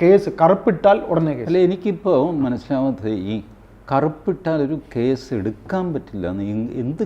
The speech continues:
Speaker 2: കേസാ ഇവരെടുക്കുന്നത്?
Speaker 1: ഏത് തരത്തിലാണ് നിയമമൊന്നും ആ, ആ കേസിന്റെ
Speaker 2: ഏ-,
Speaker 1: നിയമം
Speaker 2: ഏത്
Speaker 1: ഏതാണെന്ന്
Speaker 2: വ-,
Speaker 1: അറിയില്ല.
Speaker 2: ഏത് വകുപ്പ് വെച്ചാ കേസ് എടുക്കുന്നത്? നിങ്ങൾ ഒരാൾ ആ കറുത്ത തുണി കൊടുത്തു, അങ്ങനെയാണെങ്കിൽ ഈ ശബരിമല പോകുന്ന എല്ലാവരുടെയും പേരിൽ കേസ് എടുക്കണ്ട.
Speaker 1: അതെ, തീർച്ചയായിട്ടും.
Speaker 2: കറുപ്പ് തുണി ഈ നാട്ടിൽ നിരോധിച്ചിട്ടൊന്നുമില്ലല്ലോ.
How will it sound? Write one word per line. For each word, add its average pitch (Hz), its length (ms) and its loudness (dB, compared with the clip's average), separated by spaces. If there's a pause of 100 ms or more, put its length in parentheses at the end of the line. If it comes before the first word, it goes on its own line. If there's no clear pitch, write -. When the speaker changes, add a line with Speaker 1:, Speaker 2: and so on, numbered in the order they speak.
Speaker 2:
കേസാ 165 280 -2
ഇവരെടുക്കുന്നത്? 101 840 -6 (220)
Speaker 1:
ഏത് 185 300 0
തരത്തിലാണ് 196 420 -2
നിയമമൊന്നും 190 580 -2
ആ, 175 100 -6 (160)
ആ 170 80 -4 (100)
കേസിന്റെ 175 340 -2
Speaker 2:
ഏ-, - 60 -2
Speaker 1:
നിയമം 117 240 0
Speaker 2:
ഏത് 147 100 6
Speaker 1:
ഏതാണെന്ന് 185 220 4
Speaker 2:
വ-, 165 40 6
Speaker 1:
അറിയില്ല. 139 260 4
Speaker 2:
ഏത് 180 140 4
വകുപ്പ് 143 520 -2
വെച്ചാ 131 220 -4 (100)
കേസ് 101 240 -2
എടുക്കുന്നത്? 104 220 -6
നിങ്ങൾ 123 260 -2
ഒരാൾ 127 200 -2
ആ 117 260 -4 (100)
കറുത്ത 120 180 -2
തുണി 110 340 -2
കൊടുത്തു, 107 220 -8
അങ്ങനെയാണെങ്കിൽ 120 640 -2
ഈ 131 140 0
ശബരിമല 131 480 2
പോകുന്ന 120 420 0
എല്ലാവരുടെയും 117 380 0
പേരിൽ 101 280 -2
കേസ് 85 220 -4
എടുക്കണ്ട. 85 320 -10
Speaker 1:
അതെ, 123 180 -10 (260)
തീർച്ചയായിട്ടും. 135 400 -8 (140)
Speaker 2:
കറുപ്പ് 113 300 -2
തുണി 160 140 2
ഈ 156 140 2
നാട്ടിൽ 139 400 0
നിരോധിച്ചിട്ടൊന്നുമില്ലല്ലോ. 120 960 -2